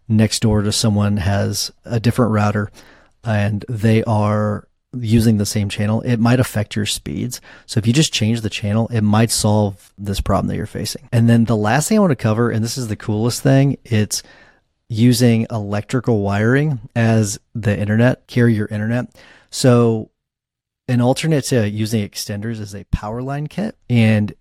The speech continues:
so digital signals, they can pass through electrical wiring.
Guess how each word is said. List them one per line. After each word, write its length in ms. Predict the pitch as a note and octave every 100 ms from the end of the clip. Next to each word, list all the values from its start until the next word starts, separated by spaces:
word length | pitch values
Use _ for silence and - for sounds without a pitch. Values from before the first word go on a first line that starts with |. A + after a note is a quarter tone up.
| _ _ -
so 320 | - G#2+ - G#2+
digital 320 | C#3 D3 C#3
signals, 420 | - B2 C#3 A2
they 120 | A2
can 160 | A2 G2
pass 340 | - A2 A2+
through 220 | - B2
electrical 460 | A2 G#2 G#2 - G#2+
wiring. 520 | F#2+ G2 G#2+ A#2+ B2